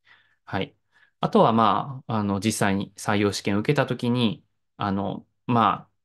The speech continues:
あ、三年後とか五年後とか十年後とか、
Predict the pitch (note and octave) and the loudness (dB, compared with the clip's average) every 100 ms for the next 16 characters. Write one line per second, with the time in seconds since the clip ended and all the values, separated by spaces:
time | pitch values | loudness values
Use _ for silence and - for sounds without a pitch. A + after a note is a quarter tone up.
0 | _ - - A2+ G#2 G2+ G2+ G2+ G#2+ G2 | _ -16 -6 -2 0 0 0 -2 -2 -2
1 | G#2 G2+ G2+ G#2+ G#2 G2 G2 G#2 G#2+ G#2 | 0 -2 -2 -4 -2 -2 0 -2 -2 -2
2 | G#2 F#2+ G2 G#2 G2 - - | -4 -6 -2 -2 -2 -8 -12